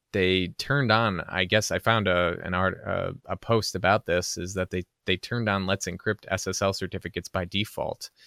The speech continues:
in the, in your hosting account. And this is, like, a shared hosting account, so we don't have any, like, dedicated server or anything like that. But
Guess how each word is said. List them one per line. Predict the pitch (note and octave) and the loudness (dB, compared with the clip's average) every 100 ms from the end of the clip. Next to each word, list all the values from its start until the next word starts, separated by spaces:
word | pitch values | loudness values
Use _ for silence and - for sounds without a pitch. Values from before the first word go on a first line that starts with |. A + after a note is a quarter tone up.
| - - - _ - | -20 -20 -20 _ -6
in | F#2+ F#2 F2+ F2+ | -2 0 -2 -2
the, | F2+ F2 F2+ F2 - - _ - | -2 -2 0 -2 -4 -12 _ -8
in | F#2+ F2+ F2+ | -4 -4 -2
your | F2+ F#2 | -4 2
hosting | E3+ F3 F#2 | 2 2 2
account. | E2 - F2 - - | 0 -2 -6 -6 -12
And | A2 F2+ F2+ | -8 -6 -2
this | A2 - | -2 0
is, | G#2 | 2
like, | F#2 F2+ | 0 0
a | |
shared | - F#2 F2+ F#2 | -2 2 2 0
hosting | F#2 - F2+ | -4 -6 -6
account, | F2 - F#2 - - | -8 -6 -8 -8 -6
so | F#2 | -4
we | F#2+ | -2
don't | F#2+ F#2+ | -2 -2
have | E2+ | -2
any, | F#2+ | -4
like, | E2+ E2+ | -4 -4
dedicated | F2+ F2 - F#2 G2 | -2 -2 -2 -8 -8
server | - F2 F#2+ | -6 -6 -4
or | E2+ | -6
anything | E2+ F#2+ - | -6 -8 -10
like | - - | -10 -6
that. | - - | -6 -4
But | - | -8